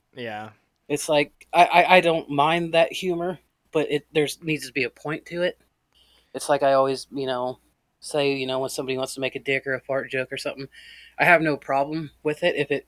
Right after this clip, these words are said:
Speaker 2: fits in the context, but if you're just cramming it in to make a dick and fart joke, then it's just not all that funny.
Speaker 1: Yeah, then you prob-, yeah, I feel like a lot of his newer stuff, it just feels like he's a bit out of touch with what's, like,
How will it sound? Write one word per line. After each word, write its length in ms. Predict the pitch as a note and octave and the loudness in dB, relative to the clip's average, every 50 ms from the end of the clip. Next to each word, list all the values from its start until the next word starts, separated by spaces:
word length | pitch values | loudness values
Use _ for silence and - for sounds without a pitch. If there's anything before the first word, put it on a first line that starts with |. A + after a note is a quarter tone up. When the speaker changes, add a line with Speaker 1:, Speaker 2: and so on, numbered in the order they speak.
| _ _ | _ _
Speaker 2:
fits 280 | - - D3+ D3 - - | -4 -2 -2 -2 -2 -4
in 80 | C#3 C3 | -8 -8
the 60 | B2 | -8
context, 560 | - C#3+ C#3+ D3 C#3+ - E3 D#3+ D#3 - - - | -6 -4 -4 -4 -4 -4 -4 -4 -4 -6 -6 -8
but 80 | C#3+ | -6
if 100 | C3+ C3 - _ _ _ _ _ _ _ _ _ _ _ - | -6 -6 -8 _ _ _ _ _ _ _ _ _ _ _ -6
you're 80 | D#3 | -4
just 200 | D3 D#3+ D3 - | -2 -2 -2 -2
cramming 340 | - - E3 D3+ D3+ D3+ D3 | -2 0 0 2 2 0 0
it 120 | C#3 B2+ C3 | -4 -4 -4
in 120 | C3+ C#3+ | -4 -4
to 60 | C#3 | -2
make 180 | C3 C3 B2+ - | -2 -4 -4 -4
a 40 | B2+ | -6
dick 180 | A#2+ C3+ C3+ - | -6 -6 -6 -6
and 140 | C3 A2+ | -8 -8
fart 260 | - D3 C#3 C#3+ - C#3 | -4 -4 -4 -4 -4 -4
joke, 260 | D3 C#3+ D3+ C#3+ - | -6 -4 -6 -6 -6
then 160 | C#3 B2 B2+ | -8 -10 -8
it's 260 | B2+ B2+ B2+ - - - | -8 -10 -10 -10 -12 -12
just 260 | - C#3+ C3 - D3 | -10 -10 -10 -8 -6
not 160 | C3+ B2+ B2 | -6 -4 -4
all 80 | B2 B2 | -4 -6
that 160 | A#2+ - - | -8 -10 -10
funny. 260 | - B2+ C3 D3 D3 _ _ _ _ _ _ _ _ _ _ _ _ _ _ _ _ _ _ _ _ _ | -10 -10 -8 -8 -10 _ _ _ _ _ _ _ _ _ _ _ _ _ _ _ _ _ _ _ _ _
Speaker 1:
Yeah, 360 | - - A#2+ A2+ G#2+ G#2 G#2 | -20 -14 -12 -10 -10 -10 -12
then 160 | G#2 G#2+ G#2+ | -12 -14 -14
you 100 | G#2+ G2+ | -16 -14
prob-, 320 | - - A#2 A2+ G#2 G2 - | -10 -8 -8 -8 -8 -10 -10
yeah, 500 | G#2+ A2 G#2 G#2 G#2 G#2 D2+ E2+ C3+ D3+ | -8 -8 -8 -8 -8 -8 -6 -4 -2 -2
I 60 | E3+ | -4
feel 240 | E3+ - G#3+ G#3 G3+ | -4 -6 -8 -6 -4
like 180 | F#3 D#3+ D3 | -4 -4 -4
a 60 | D3+ | -4
lot 180 | B2+ B2 A#2+ A#2+ | -4 -2 -2 -4
of 120 | A#2 A2+ | -6 -8
his 260 | A2+ A#2 A2+ G#2+ - A2+ | -10 -10 -10 -10 -12 -12
newer 320 | A2 A2 A2+ A2 A2 A2 | -10 -10 -8 -8 -8 -10
stuff, 400 | - - - G#2+ G#2 G#2 G#2 - | -10 -10 -10 -10 -10 -10 -12 -14
it 120 | - - G#2+ | -14 -14 -14
just 240 | G2+ A2 G#2+ - - | -12 -12 -12 -12 -12
feels 280 | A2 G#2+ G#2 G#2 G#2 | -12 -12 -12 -12 -12
like 360 | A2 G#2 G2+ G2+ G2 - - _ _ _ _ _ _ _ _ _ _ | -12 -12 -12 -12 -14 -16 -20 _ _ _ _ _ _ _ _ _ _
he's 500 | - A#2 A#2 A2+ A2+ A2 - - - - - | -18 -14 -12 -12 -12 -12 -14 -16 -18 -16 -14
a 80 | A2+ A#2 | -14 -12
bit 180 | A#2 B2+ A2+ | -8 -8 -6
out 180 | E2+ G#2+ A#2 A2+ | -6 -6 -6 -6
of 80 | A2 G#2+ | -8 -8
touch 320 | - B2 A2 A2 - - | -8 -8 -8 -8 -10 -14
with 140 | A2+ G2 G2+ | -18 -16 -14
what's, 340 | G#2 G#2 G#2+ G2+ - - - | -14 -14 -12 -12 -14 -14 -12
like, 280 | G#2 G2+ G2 G2 - | -12 -12 -14 -14 -18